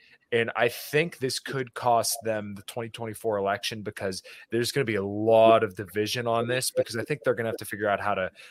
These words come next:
kinda play it off as being America first without telling them, like, "We have to stand with Israel and give 'em all the money they want," after they've just made a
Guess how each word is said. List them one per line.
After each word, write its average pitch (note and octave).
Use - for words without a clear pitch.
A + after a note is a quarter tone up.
kinda A#2+
play C3+
it A#2
off A2+
as -
being B2+
America A#2+
first C#3
without C#3
telling C3+
them, B2
like, A#2+
"We C#3
have D3
to B2+
stand C3
with A2
Israel A2
and B2
give A#2+
'em G#2
all C3+
the B2
money A#2
they A2+
want," G#2+
after C#3
they've B2
just A#2
made B2
a G2